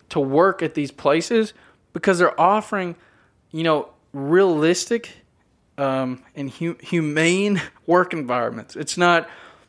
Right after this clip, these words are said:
"I'm gonna go sit at a cubicle for forty hours a week and gain three hundred pounds because I can't leave and I have to just sit here like I'm,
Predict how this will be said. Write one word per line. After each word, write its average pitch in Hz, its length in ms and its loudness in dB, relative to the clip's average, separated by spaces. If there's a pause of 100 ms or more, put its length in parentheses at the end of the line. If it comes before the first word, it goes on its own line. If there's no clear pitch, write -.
(180)
"I'm 156 80 -2
gonna 180 100 -2
go 170 120 2
sit 180 320 2
at 151 280 2
a - 20 -14
cubicle 160 600 -4
for 127 220 -8 (120)
forty 165 400 4
hours 147 400 4
a 120 60 -6
week 143 480 -2 (320)
and 143 180 -4
gain 156 300 2
three 156 260 0
hundred 135 380 -4
pounds 165 400 2
because 135 540 -4
I 135 80 0
can't 131 420 -4
leave 143 480 -2 (320)
and 143 120 2
I 131 80 4
have 165 340 0
to 151 100 0
just 139 240 -4
sit 165 180 2
here 143 220 0
like 131 220 0
I'm, 123 220 -6